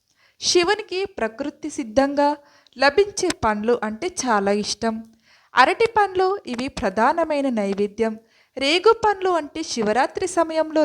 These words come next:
లభించే రేగు పండ్లను శివునికి సమర్పించడం ఒక సాంప్రదాయం.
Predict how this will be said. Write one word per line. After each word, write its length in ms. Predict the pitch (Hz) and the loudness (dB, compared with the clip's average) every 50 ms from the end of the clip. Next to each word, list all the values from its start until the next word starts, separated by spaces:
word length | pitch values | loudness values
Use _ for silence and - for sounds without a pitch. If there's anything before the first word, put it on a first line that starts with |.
| 240 220 | 2 2
లభించే 500 | 202 196 202 247 277 294 - - 294 294 320 - - - - _ _ - 247 | 0 0 0 -4 -4 -6 -6 -4 -4 -4 -4 -6 -10 -18 -20 _ _ 0 2
రేగు 260 | 262 311 370 370 440 440 - | 2 2 4 2 2 2 2
పండ్లను 400 | 403 370 349 339 330 320 320 311 311 330 - _ - - | 0 -2 0 0 -2 -4 -2 -4 -8 -10 -14 _ -12 -10
శివునికి 460 | - - 220 202 214 277 311 - - 339 - | -4 0 0 2 2 0 0 -2 -6 -6 -4
సమర్పించడం 760 | 330 311 294 285 277 - - 277 262 247 - - 294 320 359 359 - _ _ - - _ _ - 277 | -2 -2 0 0 -2 -2 -6 -10 -10 -6 -4 -2 -2 -2 -2 -4 -8 _ _ -20 -20 _ _ -2 0
ఒక 140 | 285 - 370 359 | 2 2 0 2
సాంప్రదాయం. 840 | - 302 226 214 202 196 190 214 226 226 220 214 202 202 208 214 208 | 4 4 4 4 4 0 0 0 0 2 4 4 4 4 2 0 -2